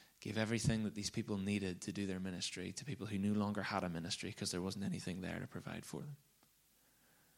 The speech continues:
And God's people without any teaching, direction, or people to lead them in worship were a long,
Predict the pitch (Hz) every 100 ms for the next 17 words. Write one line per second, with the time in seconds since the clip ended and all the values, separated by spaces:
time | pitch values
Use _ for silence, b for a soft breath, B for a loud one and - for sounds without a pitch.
0 | b b b b b - 135 156 160 -
1 | 151 147 143 131 117 113 107 107 107 -
2 | 131 - - 123 127 110 98 90 - 98
3 | 90 107 B B B B 98 - 120 117
4 | 117 - 107 104 104 95 92 76 - -
5 | - 90 85 92 92 101 101